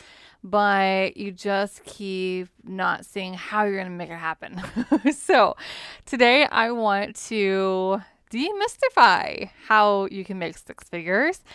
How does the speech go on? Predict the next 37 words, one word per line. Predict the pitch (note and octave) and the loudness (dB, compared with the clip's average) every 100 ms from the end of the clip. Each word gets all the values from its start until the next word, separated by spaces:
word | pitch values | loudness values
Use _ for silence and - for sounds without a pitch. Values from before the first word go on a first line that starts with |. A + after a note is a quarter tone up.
| - - - | -20 -20 -4
And | A#3 A3+ | 0 2
I | |
wanna | A3 A#3 D4+ | 2 0 -4
do | A3 A3 A#3+ | -6 -4 0
it, | F#3 F3+ A#3+ B3 _ | 2 2 0 -4 _
uh, | G3 G3 F#3+ | -4 -2 -2
because | G3 - G#3+ G3 G3 | -4 0 4 4 2
it's | - F#3+ | -2 -6
like, | G#3 F#3 F#3 - - | -2 -2 -2 -6 -12
the | - A3+ | -4 -2
thing | B3+ D#4+ | -2 -2
is | A#3+ G3+ G3 | 0 0 0
that | G3+ F3 | -2 -2
we | G3+ | -4
do | A3+ F#3 F3 F3+ | -6 -6 -6 -4
as | F3 E3+ F3 F3 F3 - _ - | -4 -2 0 -2 -4 -10 _ -8
people, | B3+ A3 - G2 | -6 -4 -4 -2
as | - - - | -2 -2 -6
humans | - A3+ G#3+ G3 E3 E3+ - G3 | -10 -4 -4 -4 -10 -14 -12 -6
in | G3 F#3+ | -6 -4
general, | G3 E3+ E3 A2+ G#2 - - - - | -4 -4 -4 -6 -8 -10 -20 -20 -8
we | A3+ | 2
like | A#3 A3 C#4 | 4 2 -2
to | E4+ | -8
make | B3 B3 | -8 -4
things | A3 G#3+ A3+ | -4 -4 -6
so | - - A#3 G#3+ G#3+ C4 _ - | -10 -4 2 4 4 -2 _ -12
complicated. | - C4+ C4+ D4 D4 F#4 B3+ G#3+ F3+ G#3 - - - _ | -2 0 0 -2 -2 2 4 6 4 0 -6 -16 -20 _
And | B3+ B3+ B3+ B3 | 2 4 4 0
the | |
reality | C4 C4 E4 A#4+ G4 | -2 -4 0 4 4
is | F#4+ A4 A4+ - | 4 2 0 0
that | D4+ D4 C4+ | 0 0 0
business | C#4+ D4 D#4 D4+ C#4+ | -6 -4 -4 -4 -6
is | - C4 | -10 -6
not | B3+ A#3+ A#3 | -4 0 -2
complicated | - A3 G3+ G3 G3+ F3+ F3 - | 0 -2 -2 -4 -4 -2 -4 -6